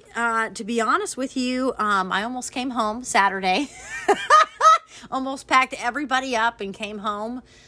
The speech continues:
Um, Ren just wasn't, Ren didn't sleep very well, um, f-, uh, Thursday night or Friday night. And by the time Saturday morning rolled around, I was like,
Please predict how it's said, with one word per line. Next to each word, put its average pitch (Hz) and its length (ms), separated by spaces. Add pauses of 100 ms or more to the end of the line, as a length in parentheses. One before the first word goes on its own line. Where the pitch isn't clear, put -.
(200)
Um, 175 560
Ren 214 400
just 320 240
wasn't, 202 640
Ren 185 160
didn't 233 240
sleep 196 240
very 160 180
well, 156 420 (100)
um, 147 480 (100)
f-, - 180 (100)
uh, 143 280
Thursday 190 500
night 170 360
or 160 240
Friday 151 420
night. 139 380 (100)
And 147 420
by 160 120
the 156 100
time 165 420
Saturday 160 460
morning 156 360
rolled 147 200
around, 151 480
I 131 80
was 139 240
like, 139 320